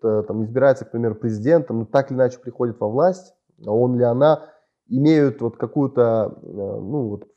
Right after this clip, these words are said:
фору, что ли, временную, там, от полугода до года, и вот это является, ну, ну, наверное, не год, там, до полугода, что является таким медовым месяцем, когда,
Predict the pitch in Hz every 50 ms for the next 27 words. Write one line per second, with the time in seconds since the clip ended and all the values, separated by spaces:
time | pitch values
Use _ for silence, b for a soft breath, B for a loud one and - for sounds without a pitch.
0 | _ _ - 170 180 185 160 131 - - - 147 147 135 113 110 117 117 120 123
1 | 123 123 123 120 107 98 90 - - - - - 101 - _ _ - 123 120 120
2 | 123 120 117 135 143 120 113 101 110 107 110 127 156 175 151 127 107 B B B
3 | B B B _ - 107 110 110 113 117 113 113 113 - - 143 143 - 143 123
4 | 117 113 120 127 117 113 107 110 - - - - - 160 160 143 135 127 117 143
5 | 147 135 131 135 147 156 147 143 143 151 151 156 190 185 185 - 95 92 90 101
6 | 127 139 135 139 127 123 120 123 120 160 180 160 131 B B B B _ _ _
7 | _ _ 120 113 110 113 131 139 135 127 131 117 104 107 104 - 117 113 110 113
8 | 113 123 120 117 123 143 160 156 156 - 107 101 98 104 107 117 120 104